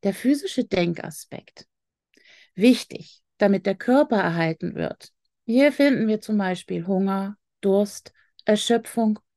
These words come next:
und auch Schmerzen. Auf den Körper müssen wir als spirituelle Wesen gut Acht geben, da er unser Vehikel für dieses Leben ist.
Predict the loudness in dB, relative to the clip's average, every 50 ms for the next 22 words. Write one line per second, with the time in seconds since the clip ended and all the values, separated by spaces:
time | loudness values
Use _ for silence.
0 | _ _ _ _ _ _ 0 2 2 2 2 0 -4 -4 -6 -4 -2 0 0 0
1 | -2 -4 -8 -12 -12 -12 -12 -12 _ _ _ _ _ _ _ _ _ _ _ _
2 | _ _ _ _ _ _ _ _ _ _ _ _ _ _ _ _ _ _ -2 -2
3 | 0 2 4 6 6 6 6 6 6 6 6 6 4 4 4 6 6 4 4 2
4 | 0 -2 0 2 2 2 2 0 -2 -4 -6 -6 -8 -12 -6 -4 -2 0 0 0
5 | 0 0 0 2 2 2 2 2 2 4 4 4 2 2 -2 -4 -4 -4 -4 -4
6 | -4 -4 -6 -6 -6 -10 -16 _ -6 -4 -4 -2 -2 -4 -6 -8 -10 _ _ _
7 | _ _ _ _ _ _ _ _ _ -4 -2 0 0 0 0 0 0 0 0 0
8 | -2 -2 -4 -4 -4 -6 -6 -4 -2 -4 -2 -2 -2 -4 -4 -4 -6 -8 -8 -6
9 | -6 -6 -8 -8 -8 -6 -4 -2 -2 -2 -4 -6 -8 -8 -10 -12 -14 -20 -20